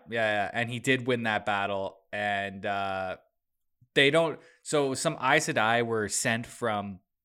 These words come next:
uh, Tar Valon, or Tar-, Tar Valon to,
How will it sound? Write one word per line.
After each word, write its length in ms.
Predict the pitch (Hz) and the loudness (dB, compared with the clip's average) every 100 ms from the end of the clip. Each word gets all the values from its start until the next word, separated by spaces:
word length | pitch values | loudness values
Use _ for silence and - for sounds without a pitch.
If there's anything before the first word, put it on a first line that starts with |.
| _ _ - | _ _ -4
uh, 160 | 98 | -4
Tar 280 | 92 110 107 | -2 2 2
Valon, 560 | 107 104 101 120 139 135 | 2 -2 -2 -4 -8 -14
or 80 | 98 | -14
Tar-, 340 | 92 104 107 - | -4 -2 -2 -4
Tar 180 | - 104 | -2 0
Valon 380 | 104 110 135 147 _ _ _ _ _ - | 2 2 0 -4 _ _ _ _ _ -8
to, 680 | 139 131 131 131 127 127 | -2 2 2 4 2 0